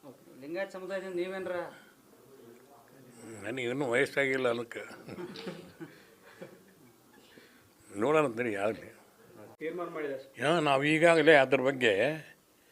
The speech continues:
Speaker 2: ಹಿಂದೆ ನಾವು ವಿರೋಧ ವ್ಯಕ್ತಪಡಿಸಿದ ನಮ್ಮ ವೀರಶೈವ ಮಹಾಸಭೆಯಿಂದ ಹೊಸದಾಗಿ ಜನಗಣತಿಯನ್ನು ಮಾಡಲಿ ಅವರು. ಯಾಕೆಂದರೆ ವೀರಶೈವದೊಳಗೆ ಎಲ್ಲ ಬೇರೆ ಬೇರೆ ಮಾಡಿ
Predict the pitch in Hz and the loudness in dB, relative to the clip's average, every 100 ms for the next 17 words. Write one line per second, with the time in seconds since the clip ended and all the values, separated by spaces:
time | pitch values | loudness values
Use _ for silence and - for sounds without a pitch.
0 | _ _ - 143 175 156 143 131 143 143 | _ _ 0 2 6 8 6 6 4 6
1 | 139 127 - 143 123 123 117 104 110 123 | 6 6 2 0 6 6 6 0 0 -2
2 | - 123 117 107 117 113 107 104 101 82 | 0 2 2 0 -2 -4 -2 0 -2 -2
3 | 85 107 147 - _ _ _ - - - | -2 -2 -2 -10 _ _ _ -20 -20 -20
4 | - - - - - 151 143 170 165 143 | -20 -20 -6 -4 0 4 10 10 10 8
5 | 143 143 135 143 135 127 123 104 90 78 | 8 6 6 4 6 4 6 4 2 -2
6 | - - - - - - _ _ - - | -12 -20 -20 -20 -20 -20 _ _ -20 -20
7 | - - 120 - 147 123 107 113 151 123 | -20 -6 -4 0 0 2 2 2 -4 -12
8 | - - _ _ _ _ _ _ _ 123 | -18 -20 _ _ _ _ _ _ _ -2
9 | 147 143 151 139 127 131 117 110 117 113 | -2 6 6 8 8 6 6 4 4 4
10 | 127 123 120 127 135 127 117 101 104 92 | 4 6 6 6 6 6 6 2 -4 2
11 | 127 110 101 127 110 | 4 4 2 -2 -8